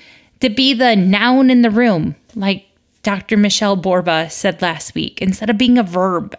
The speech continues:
on the go all the time. We know that moms are verbs, but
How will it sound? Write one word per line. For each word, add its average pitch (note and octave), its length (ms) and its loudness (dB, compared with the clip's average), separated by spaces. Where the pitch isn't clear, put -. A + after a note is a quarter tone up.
on G#3+ 220 2
the A3 80 2
go G3 260 0
all E3+ 140 -2
the E3 120 -6
time. - 340 -12
We B3+ 80 4
know C#4 140 4
that B3+ 180 0
moms G3 340 2
are F#3 100 0
verbs, D#3+ 560 -8
but - 420 -4